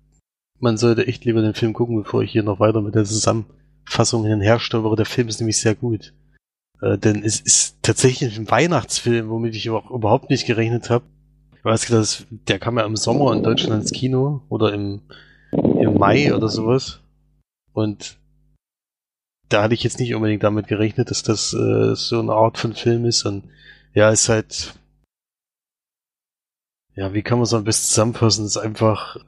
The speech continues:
ein Film, wo man mit einem, also, wo man einfach mit einem schönen Gefühl rausgeht. So wie Weihnachtsfilme eigentlich sein sollten, finde ich. So wie bei Der kleine Lord oder wie bei der Weihnachtsgeschichte zum Beispiel. Mit der würde ich's eigentlich am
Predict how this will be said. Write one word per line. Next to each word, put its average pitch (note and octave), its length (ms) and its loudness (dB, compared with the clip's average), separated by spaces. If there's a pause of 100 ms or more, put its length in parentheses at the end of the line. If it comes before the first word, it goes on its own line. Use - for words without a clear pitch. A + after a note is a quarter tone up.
ein - 80 -8
Film, B2+ 420 2
wo A#2 100 0
man A2 160 -2
mit G#2+ 180 -4
einem, G#2 500 -4 (480)
also, A2 300 -4 (1400)
wo A2+ 120 0
man G#2+ 160 2
einfach A2 180 2
mit G#2+ 120 0
einem G#2+ 180 0
schönen A#2 340 0
Gefühl A2 340 0
rausgeht. G2+ 800 -2
So G#2+ 240 -2
wie G#2 140 4
Weihnachtsfilme A2 640 2
eigentlich G2+ 260 -2
sein F#2+ 240 -2
sollten, G2 440 -2
finde G2+ 220 -10
ich. - 100 -14
So G#2 120 -8
wie G#2 120 2
bei G2+ 160 2
Der G2+ 100 2
kleine G#2 320 0
Lord G#2 400 0
oder G2+ 320 -2 (840)
wie A2 120 2
bei G#2 160 2
der G2+ 160 0
Weihnachtsgeschichte B2+ 800 2
zum A#2 180 -4
Beispiel. A2 320 -4
Mit G#2 140 -2
der A2+ 160 2
würde A2 140 0
ich's - 120 -8
eigentlich G#2 260 -2
am G2+ 280 -6